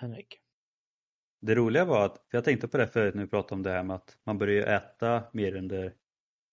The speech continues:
Speaker 2: höst och sånt kanske, eller man går upp
Speaker 1: Mm.
Speaker 2: lite vikt, kanske också för att man inte tränar så mycket. Jag tror banne mig jag har ätit mycket mindre de senaste veckorna. Jag tror det innebär mycket med just som du sa det, så att man har svårt att komma upp. Alltså jag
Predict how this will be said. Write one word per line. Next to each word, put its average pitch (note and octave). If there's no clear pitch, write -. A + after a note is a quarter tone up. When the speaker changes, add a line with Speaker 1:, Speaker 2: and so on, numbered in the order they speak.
Speaker 2:
höst -
och G2
sånt F#2
kanske, F#2
eller F#2+
man F#2+
går G2
upp F#2
Speaker 1:
Mm. A2+
Speaker 2:
lite F#2
vikt, F2+
kanske G2
också -
för G2
att F#2
man F#2+
inte F#2
tränar F2+
så -
mycket. F#2
Jag G#2
tror -
banne G2
mig G2
jag G2
har G2
ätit -
mycket G2+
mindre F#2+
de D#3
senaste C#3
veckorna. -
Jag A2
tror C3+
det C3+
innebär A#2+
mycket C3+
med D3+
just -
som A2
du G2
sa G2+
det, F#2
så G2
att F2
man G2+
har F#2+
svårt G2+
att -
komma F#2+
upp. A#2
Alltså G2
jag G2+